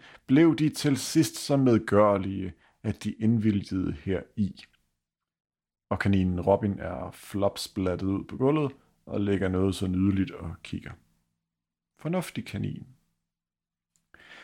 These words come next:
Som en slags sikkerhed fra deres side skulle to af dem tage med os tilbage til Apokuro for at afhente resten af vore kammerater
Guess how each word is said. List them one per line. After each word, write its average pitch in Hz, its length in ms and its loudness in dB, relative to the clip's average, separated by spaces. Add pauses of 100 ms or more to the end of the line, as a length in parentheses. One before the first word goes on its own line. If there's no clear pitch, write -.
(200)
Som 143 220 4
en 180 100 0
slags - 600 -2
sikkerhed 143 680 2
fra - 140 -2
deres 123 280 4
side 156 600 4 (160)
skulle 123 360 0
to 151 340 0
af 127 140 4
dem 127 200 2
tage 113 280 -2
med 110 220 2
os 127 320 2
tilbage 113 580 2
til 131 240 -4
Apokuro 139 840 2 (240)
for 127 180 2
at 117 160 -2
afhente 110 580 2
resten 98 520 -6
af 92 80 -4
vore 90 180 -6
kammerater 127 720 2